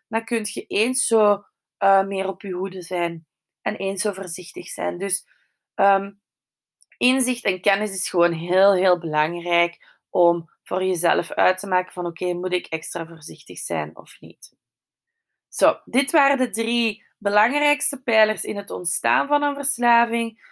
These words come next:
Het automatisme of de gewoonte die wordt gecreëerd. Het gevolg, hè, de quick fix van, ehm, korte termijn positieve effecten die volgen na het gebruik. En het sociaal leren en het genetische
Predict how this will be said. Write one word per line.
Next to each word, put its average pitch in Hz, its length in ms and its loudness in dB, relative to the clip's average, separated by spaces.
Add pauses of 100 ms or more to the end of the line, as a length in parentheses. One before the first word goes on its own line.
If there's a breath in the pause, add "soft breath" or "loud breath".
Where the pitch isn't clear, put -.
(200 soft breath)
Het 208 200 -8
automatisme 208 840 0
of 156 120 -12
de 147 140 -12
gewoonte 247 520 0
die 254 160 -2
wordt 240 220 -6
gecreëerd. 202 840 -8 (420 soft breath)
Het 190 180 -4
gevolg, 214 720 2
hè, 233 120 2
de 220 140 -2
quick 214 320 -10
fix - 480 -2
van, 196 380 4 (380 soft breath)
ehm, 180 480 6 (200)
korte 240 380 -2
termijn 190 500 -2
positieve 185 560 -8
effecten 277 560 -2
die 233 420 -4
volgen 208 400 0
na 185 180 0
het 180 120 -4
gebruik. 170 600 -2 (400)
En 170 360 2 (100)
het 175 180 -6
sociaal 165 540 2
leren 156 380 -2
en 151 140 -8
het - 140 -12
genetische - 760 -12